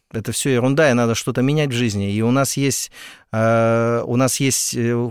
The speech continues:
такие серьезные примеры, когда люди, э, отбывали в местах лишения свободы, имели серьезные срока по серьезным статьям, и они кардинальным образом изменили свою жизнь. Я почему щас об этом говорю? Потому что, э, многие не верят в то, что изменения возможны.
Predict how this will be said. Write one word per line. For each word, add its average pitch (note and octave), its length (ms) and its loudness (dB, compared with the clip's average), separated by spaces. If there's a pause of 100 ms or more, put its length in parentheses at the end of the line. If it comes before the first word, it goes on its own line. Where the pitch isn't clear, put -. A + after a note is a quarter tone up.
(140)
такие B2 260 -2
серьезные C3+ 460 2
примеры, D3+ 480 2
когда B2 340 2
люди, B2 400 0
э, A#2 440 -6 (340)
отбывали B2 500 2
в A#2 40 2
местах A#2+ 360 0
лишения A#2+ 380 0
свободы, B2+ 440 -2
имели A#2 260 2
серьезные A#2 540 -2
срока B2 540 -2
по - 160 -6
серьезным A#2 480 -2
статьям, C3 480 -2 (400)
и A#2 100 -4
они B2+ 160 4
кардинальным D#3 540 2
образом A#2 380 0
изменили B2 340 0
свою G#2+ 240 -4
жизнь. G2+ 360 -4 (380)
Я A#2+ 80 0
почему C#3+ 280 0
щас - 200 0
об B2 120 2
этом A#2 200 0
говорю? A#2 180 2
Потому A#2 260 -2
что, A#2+ 260 0 (480)
э, A2+ 380 2
многие C#3 360 2
не C3 140 4
верят D3 260 2
в - 60 -14
то, D#3 120 -2
что - 200 -2
изменения B2 420 2
возможны. A2 580 -4